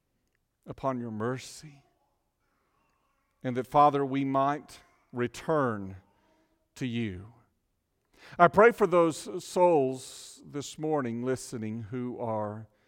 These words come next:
perhaps burdened with the alluring call of temptation and sin. I pray, Father, that you would remind them of your word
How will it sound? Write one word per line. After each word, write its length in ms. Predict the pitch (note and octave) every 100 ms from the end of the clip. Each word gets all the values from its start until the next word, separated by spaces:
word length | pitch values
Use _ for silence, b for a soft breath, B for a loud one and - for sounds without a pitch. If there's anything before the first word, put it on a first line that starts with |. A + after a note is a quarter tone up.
| _ _ _ _ _ _ _ _ _ _ -
perhaps 340 | B2 C#3 B2+
burdened 680 | A2 B2 B2+ B2 C#3 D3 - _ _ _ _ _ _ _ _ _ _ _ _ _ _ _ _ -
with 220 | B2 A#2
the 80 | C3+
alluring 460 | B2 C3+ C3+ B2
call 600 | - - C3+ B2+ C3 C#3
of 140 | G#2+ A2 _ _
temptation 760 | - C3 C3+ D3 C3 B2+ - C#3
and 160 | G#2 G#2
sin. 640 | - B2+ B2 B2 C3 B2 _ _ _ _ _ _ _ _ _ _ _ _ _ _ _ _ _ _ _
I 60 | B2+
pray, 260 | - D3+
Father, 340 | D3 C3+ A#2+ B2
that 160 | B2
you 160 | B2+ B2+
would 140 | B2+
remind 500 | A#2+ A#2+ A#2+ B2+ C#3
them 160 | A#2+ A2+
of 160 | A2+ A2
your 120 | A2+
word 640 | A2 B2+ A2+ G#2+ A2+ -